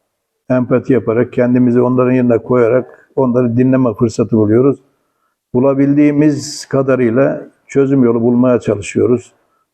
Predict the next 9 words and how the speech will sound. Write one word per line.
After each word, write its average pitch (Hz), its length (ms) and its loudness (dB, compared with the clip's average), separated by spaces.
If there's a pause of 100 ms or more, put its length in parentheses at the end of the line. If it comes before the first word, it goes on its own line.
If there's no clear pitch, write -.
Bulamadığımızı 135 760 0
iyi 139 240 2
niyetli 123 360 0
olarak 123 240 0 (140)
durumu 127 340 0
onlara 123 340 0
anlatıyoruz, 110 580 0
izah 120 320 0
ediyoruz. 101 500 -2